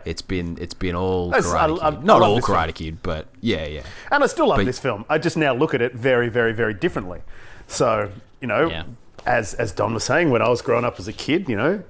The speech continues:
Speaker 2: everyone wanted to be Daniel-san. Like, you know, no one wanted to be Johnny.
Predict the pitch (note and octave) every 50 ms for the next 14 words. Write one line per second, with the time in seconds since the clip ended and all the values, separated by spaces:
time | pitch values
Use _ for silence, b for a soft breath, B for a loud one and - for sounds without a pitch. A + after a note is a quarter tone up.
0 | - - - B2+ C3+ E3 G#3 F3+ D3+ C3+ A#2+ A#2 A2 A2 G#2+ A2 A2 G#2+ G2+ F#2
1 | F#2+ F#2 E2+ G#2+ A#2+ A#2 G2 F2+ - - - D#2+ E2+ A2 - - - - - -
2 | - G2+ F#2+ F2 - - - G2+ F2 D#2+ E2+ - - - B B B B B B
3 | B - G#2+ B2 D3+ D#3+ C3 A2+ A2 A2 A2+ G#2 F#2 - G2 E2 - A2+ A2+ G2+
4 | E2 D#2+